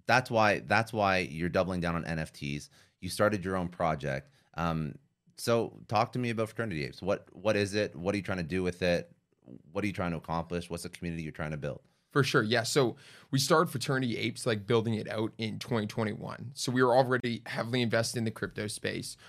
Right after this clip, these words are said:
Speaker 2: already, like, already doubled down on, like, deso, which is decentralized social media.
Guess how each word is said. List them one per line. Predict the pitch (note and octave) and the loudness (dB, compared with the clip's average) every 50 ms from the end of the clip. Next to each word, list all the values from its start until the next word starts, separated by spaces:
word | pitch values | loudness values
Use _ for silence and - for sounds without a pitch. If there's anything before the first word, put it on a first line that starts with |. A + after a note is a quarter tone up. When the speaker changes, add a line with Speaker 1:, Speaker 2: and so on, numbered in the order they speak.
| - - - | -16 -4 2
Speaker 2:
already, | - A#2 A#2 A#2 A#2+ A2+ A2 G#2+ | 4 4 6 6 4 4 2 0
like, | G2+ G#2 G#2+ G#2 - - - _ _ _ _ _ _ _ _ _ _ - _ - | 0 -2 -2 -4 -4 -8 -14 _ _ _ _ _ _ _ _ _ _ -14 _ 0
already | C3 C3 C3+ A#2+ B2 B2+ A#2 A2 | 2 4 4 6 4 4 4 2
doubled | G2+ - B2 A2 G#2+ A2+ G#2 F2+ | 2 2 2 2 2 2 -2 -2
down | A2 A2 A2 A2 G#2+ | -2 -4 -2 -2 -2
on, | G#2+ G#2+ G#2 | -2 -4 -4
like, | G2+ G2+ G#2+ G#2+ | -6 -6 -8 -8
deso, | - A2+ G#2 G#2 - - - F2 G2 | -8 -8 -6 -6 -6 -6 -8 -8 -6
which | G#2 G#2 G#2 - | -6 -8 -8 -10
is | A2+ A2+ | -12 -10
decentralized | - - G#2 - - G#2 G#2 - G#2+ G#2 G#2 G#2+ - | -10 -8 -8 -6 -6 -6 -6 -4 -4 -4 -4 -4 -4
social | - G#2 G#2+ - - G#2 | -4 -4 -4 -4 -6 -6
media. | G2+ - F#2 F#2+ F2+ F#2+ G#2+ | -6 -6 -8 -8 -6 -6 -6